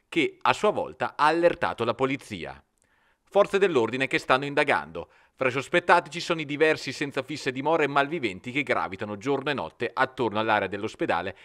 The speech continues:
e all'attigua stazione ferroviaria. Sembra infatti che qualcuno abbia scavalcato la recinzione di via Oberdan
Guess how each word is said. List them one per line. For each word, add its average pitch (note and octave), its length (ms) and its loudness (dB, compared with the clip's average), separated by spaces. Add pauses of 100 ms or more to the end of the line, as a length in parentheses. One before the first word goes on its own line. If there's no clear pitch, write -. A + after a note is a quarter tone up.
(120)
e - 80 -6
all'attigua D3 560 0
stazione G#2 460 -6
ferroviaria. G#2+ 680 -2 (540)
Sembra B2 260 -2
infatti E3+ 300 2
che C3 100 -4
qualcuno C#3+ 380 0
abbia A#2+ 200 2
scavalcato C3 760 2
la G#2+ 100 0
recinzione A2 460 -6
di A2 100 -6
via D#3 180 4
Oberdan G#2 460 2